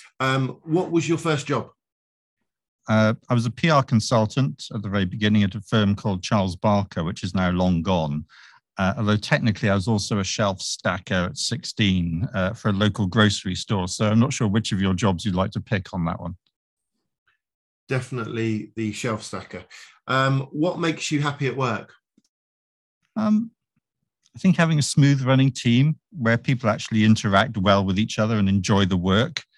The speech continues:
Speaker 2: um, and everybody knows what their particular role is and they integrate really, really well. Um,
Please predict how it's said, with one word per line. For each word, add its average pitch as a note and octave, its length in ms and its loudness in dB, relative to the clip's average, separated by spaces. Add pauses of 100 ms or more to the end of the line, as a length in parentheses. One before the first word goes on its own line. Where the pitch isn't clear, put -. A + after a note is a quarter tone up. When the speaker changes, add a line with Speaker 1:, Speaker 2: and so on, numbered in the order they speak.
(340)
Speaker 2:
um, F#2+ 200 2
and G#2+ 100 4
everybody G2+ 340 2
knows F#2+ 420 4
what G#2+ 220 -4
their F#2+ 160 2
particular F#2+ 500 -6
role F#2 360 2
is G#2+ 260 -2
and G2+ 240 0
they F#2+ 160 0
integrate G2 540 -2
really, F#2+ 260 0
really F#2 260 0
well. F#2+ 380 0 (560)
Um, G2 500 4